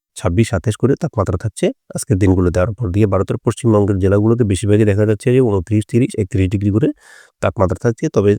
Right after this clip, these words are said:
ভারতের কলকাতাতে তাপমাত্রা কিছুটা বেশি পরিলক্ষিত হচ্ছে, সেখানে বত্রিশ ডিগ্রি পর্যন্ত তাপমাত্রা দেখা যাচ্ছে। আর অপরদিকে ভারতের উত্তরাঞ্চলে কুচবিহারে ছাব্বিশ, শিলিগুড়িতে পঁচিশ ডিগ্রি,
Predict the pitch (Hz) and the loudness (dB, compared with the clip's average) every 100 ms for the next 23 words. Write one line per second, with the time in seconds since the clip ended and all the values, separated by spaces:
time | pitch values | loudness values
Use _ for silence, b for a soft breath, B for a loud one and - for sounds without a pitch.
0 | _ b - 92 98 127 - 123 - 110 | _ b -4 0 0 -2 0 0 2 -2
1 | 127 131 107 - 98 95 101 104 117 104 | -2 0 -2 -4 -4 -4 -4 0 2 2
2 | 110 120 110 101 110 127 143 110 98 92 | 0 0 2 0 -2 -2 -2 -2 -2 -2
3 | 98 98 92 101 110 110 107 113 - 180 | -2 -2 0 0 0 0 0 0 0 -4
4 | - 95 - 117 95 92 87 - 85 _ | -4 -2 0 0 0 -4 -4 -8 -12 _
5 | _ _ - 92 - 92 101 87 90 113 | _ _ -6 -4 -2 -2 -2 -2 0 0
6 | 101 92 - 151 - _ _ _ _ _ | 2 0 2 0 0 _ _ _ _ _
7 | _ _ _ _ - 113 - 110 101 98 | _ _ _ _ -12 -8 0 2 4 2
8 | 98 - 95 95 98 120 117 98 131 - | 0 0 0 2 4 2 0 2 0 0
9 | - - - 98 95 107 113 151 196 _ | -10 -12 -4 -2 0 0 0 -2 -2 _
10 | _ _ _ _ - 110 156 95 92 107 | _ _ _ _ -2 -2 0 0 2 2